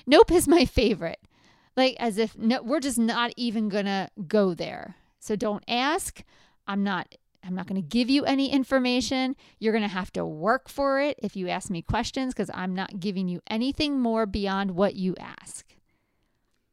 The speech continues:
When do you think people need the journal more than ever? It's during the hard times. But the minute that we're not perfect,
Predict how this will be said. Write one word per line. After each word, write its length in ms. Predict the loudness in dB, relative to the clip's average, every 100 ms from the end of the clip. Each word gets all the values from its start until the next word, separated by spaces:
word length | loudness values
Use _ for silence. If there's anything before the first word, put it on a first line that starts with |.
| _ _ _ _ _ _ _ _ _ _ _ _ _ _ _ _ _
When 240 | 2 2
do 100 | 4
you 120 | 4
think 240 | 4 2 2
people 320 | -2 0 0
need 180 | 0 0
the 80 | -2
journal 320 | 0 0 0
more 300 | 0 0 -2
than 180 | -4 -6
ever? 400 | -12 -12 -16 -18 -20 -20 -20 -20 -20 _ _ _ _ _
It's 240 | -8 -8 -4
during 420 | 2 4 6 4
the 80 | 0
hard 360 | -4 -4 -6
times. 680 | -8 -8 -8 -10 -16 -16 -16 _ _ _ _ _ _ _ _ _ -4
But 120 | 4
the 100 | 6
minute 480 | 6 6 4 2 2
that 180 | -2 2
we're 180 | 0
not 260 | 0 -2 -2
perfect, 680 | -4 -4 -6 -8 -8 -14